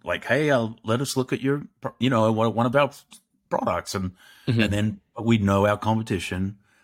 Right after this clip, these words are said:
Speaker 1: We know the feature set of our competition. We know the price points of our competition. So when those things come up, we can very easily talk about them and,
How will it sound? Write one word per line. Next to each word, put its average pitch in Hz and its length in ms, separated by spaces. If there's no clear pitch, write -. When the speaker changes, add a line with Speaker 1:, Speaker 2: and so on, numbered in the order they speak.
Speaker 1:
We 92 140
know 95 240
the 104 80
feature 104 340
set 90 180
of 90 120
our 85 100
competition. 85 640
We 98 80
know 104 120
the 110 120
price 143 360
points 110 280
of 98 60
our 92 120
competition. 95 640
So 98 140
when 101 180
those 104 240
things 95 220
come 92 240
up, 107 320
we 87 100
can 90 180
very 90 240
easily 87 300
talk 87 240
about 80 280
them 78 140
and, 76 200